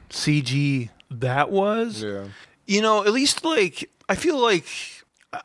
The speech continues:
Speaker 1: I wish that was done more practically because, you know, that's something you can appreciate about, like, when, you know, um,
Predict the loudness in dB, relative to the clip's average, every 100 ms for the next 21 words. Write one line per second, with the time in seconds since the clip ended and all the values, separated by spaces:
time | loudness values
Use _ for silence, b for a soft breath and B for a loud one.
0 | 0 2 2 2 2 2 2 2 2 2
1 | 0 0 0 0 -4 -8 -8 -4 -2 -2
2 | -4 B B B 0 2 2 2 2 4
3 | 4 4 2 4 2 2 2 2 4 2
4 | -2 -12 -20 -6 0 2 0 -6 _ _
5 | _ -4 -2 2 2 0 0 -2 -4 -6
6 | -14